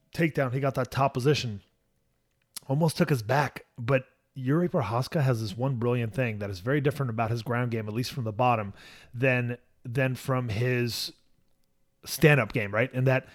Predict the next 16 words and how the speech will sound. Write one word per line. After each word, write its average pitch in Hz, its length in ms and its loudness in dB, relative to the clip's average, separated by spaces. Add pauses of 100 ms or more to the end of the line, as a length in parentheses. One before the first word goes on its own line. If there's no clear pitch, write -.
(100)
he 160 100 0
was 156 120 2
extremely 151 460 2
patient 160 400 2
off 104 140 -4
his 110 100 -4
back. 101 340 -6 (380)
He - 140 -2
didn't 151 160 4
do 131 160 4
anything 165 320 4
extraneous. 139 600 2
He - 120 -4
didn't 147 280 2
spend 156 320 2
energy. 117 420 0